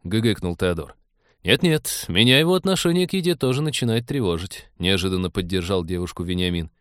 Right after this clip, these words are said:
«Я ещё ни разу не видел, чтобы он ел с удовольствием. Всегда как будто приказ выполняет». «Так киборг же», пожал плечами пилот. «Молодой, свежепойманный, не привык ещё харчами перебирать». «Неприятный приказ»,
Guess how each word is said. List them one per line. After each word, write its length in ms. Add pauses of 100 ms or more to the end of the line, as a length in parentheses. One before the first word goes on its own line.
(300)
«Я 120
ещё 180
ни 80
разу 300
не 100
видел, 280
чтобы 400
он 180
ел 260
с 100
удовольствием. 680 (160)
Всегда 400
как 180
будто 300
приказ 400
выполняет». 580 (760)
«Так 180 (140)
киборг 480
же», 200 (240)
пожал 320
плечами 340
пилот. 320 (400)
«Молодой, 520
свежепойманный, 960 (120)
не 160
привык 400
ещё 320
харчами 480
перебирать». 640 (760)
«Неприятный 760
приказ», 560